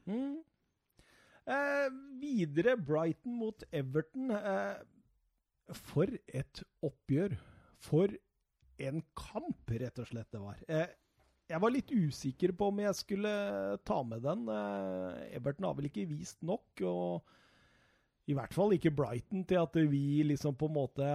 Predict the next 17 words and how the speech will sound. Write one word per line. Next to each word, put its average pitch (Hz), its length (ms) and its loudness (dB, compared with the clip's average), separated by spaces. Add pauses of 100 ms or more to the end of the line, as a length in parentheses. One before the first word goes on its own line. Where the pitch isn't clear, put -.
(200)
har 143 160 4
en 147 120 2
standard 135 720 2
for 151 120 4
å 151 80 6
gå 147 200 8
gjennom 127 320 0
det. 240 160 2
Men, 214 280 0
eh, 180 720 -4
samtidig, 165 720 0
når 180 220 -4
kampen 156 460 -4
var 135 180 0
som 151 160 -6
kampen 160 480 -6
ble, 151 440 2